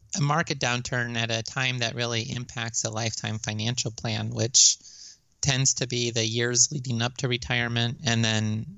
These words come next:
especially disproportionately so the early years of retirement, where, like, if you had retired in January first of this year, and no matter what withdrawal rate you were using then,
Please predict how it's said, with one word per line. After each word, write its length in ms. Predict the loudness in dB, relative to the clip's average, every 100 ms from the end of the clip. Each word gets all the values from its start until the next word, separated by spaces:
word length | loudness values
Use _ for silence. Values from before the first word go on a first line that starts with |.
| 2
especially 600 | 4 4 4 2 2 -2
disproportionately 1040 | 0 -4 -4 -8 -4 -2 0 -2 -6 -2
so 400 | 2 2 2 0
the 200 | -2 -4 0
early 280 | 2 2
years 300 | 2 2 2
of 80 | 2
retirement, 600 | -2 -2 -2 0 0 -4 -8 -18 -18 -14 -14 -14 -18 -4
where, 260 | 2 4 4
like, 220 | 2 0 -2
if 220 | -4 2
you 80 | 2
had 80 | 4
retired 480 | 2 2 2 2 2
in 160 | 2
January 800 | 2 2 2 2 4 4 2 0 -4
first 340 | 0 2 2 2
of 100 | 0
this 260 | 4 4
year, 160 | 4 2
and 120 | 4
no 60 | 4
matter 300 | 2 2 2
what 220 | 0 0
withdrawal 420 | -2 0 0 0
rate 180 | 0 0
you 120 | 0
were 60 | 2
using 440 | 4 4 4 2
then, 380 | 0 0 0